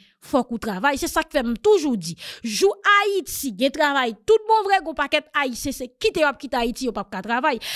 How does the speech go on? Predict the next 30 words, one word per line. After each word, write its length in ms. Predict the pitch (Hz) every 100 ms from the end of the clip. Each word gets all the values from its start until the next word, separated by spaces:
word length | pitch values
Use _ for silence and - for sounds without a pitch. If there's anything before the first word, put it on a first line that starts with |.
| -
paske 300 | 370 - 320
ann 300 | - 640 587
pran 160 | 359 320
pa 140 | 302 285
egzanp 300 | 254 320 247
medam 220 | 247 233
madmwazèl 540 | 294 285 247 214 247 208
e 120 | 202
mesye. 380 | 175 - 208 160 _ - -
Labib 440 | 302 440 571 508 381
di 120 | 403
l 80 | -
klè 300 | 294 285 339 370 302
ebyen, 520 | 254 269 262 254 240
se 140 | 220 330
avèk 320 | 302 277 262
swe 380 | - - 339 440 392 _ _ 254
nan 160 | 330 -
fwon 420 | - 359 403 415
w, 40 |
w 60 | 330
ap 100 | 226
gen 160 | 269 247
pou 140 | 277
manje 300 | 262 254 285
paske 260 | 269 254 277
lamann 460 | 254 247 277 320 359 - _
pa 140 | 403 359
tonbe 260 | 330 269 254
ankò. 360 | 226 208 208